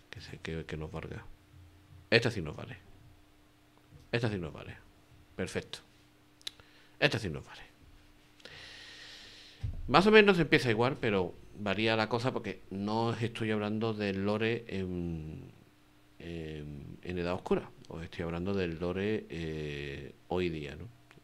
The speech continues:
Furia e impulso animal.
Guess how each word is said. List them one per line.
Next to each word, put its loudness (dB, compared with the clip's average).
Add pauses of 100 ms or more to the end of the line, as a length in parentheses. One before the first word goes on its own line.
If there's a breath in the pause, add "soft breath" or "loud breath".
(2500 loud breath)
Furia 8
e 6
impulso 2
animal. -2